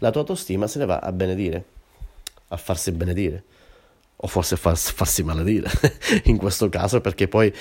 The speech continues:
si cadrà, eh, non nell'autostima, ma l'autostima proprio cadrà a terra completamente. Quindi segui la tua direzione, segui i tuoi ritmi, segui lo Spirito di Dio. Signore, dillo, fai questa preghiera: "Signore, cosa mi hai chiamato a fare?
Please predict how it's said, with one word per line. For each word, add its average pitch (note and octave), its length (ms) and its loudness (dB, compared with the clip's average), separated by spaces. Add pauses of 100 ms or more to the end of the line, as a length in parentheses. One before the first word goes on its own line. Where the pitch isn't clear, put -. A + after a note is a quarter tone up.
(220)
si - 200 -2
cadrà, G2+ 500 2 (280)
eh, F2 140 -6
non A2+ 400 4
nell'autostima, F2+ 880 0
ma F2+ 240 0
l'autostima F#2+ 480 -4
proprio E2+ 360 -2
cadrà F2+ 340 2
a F2 40 0
terra F#2 360 0
completamente. F#2 580 0
Quindi G#2+ 260 0
segui C#3 640 2
la G#2+ 140 2
tua C3 260 4
direzione, G2 800 -2 (580)
segui A#2 640 4
i G#2 80 0
tuoi G#2 460 4
ritmi, G2 600 0 (460)
segui D3 600 4
lo B2+ 100 6
Spirito C3 640 2
di G#2 240 -2
Dio. A#2 220 4
Signore, A#2 580 4
dillo, G#2+ 240 2
fai A2+ 200 4
questa G2+ 300 0
preghiera: G2+ 320 2
"Signore, A2 380 0
cosa A#2 340 2
mi G2+ 140 0
hai G2+ 100 2
chiamato F#2+ 460 -2
a F2+ 40 -4
fare? F2 580 -4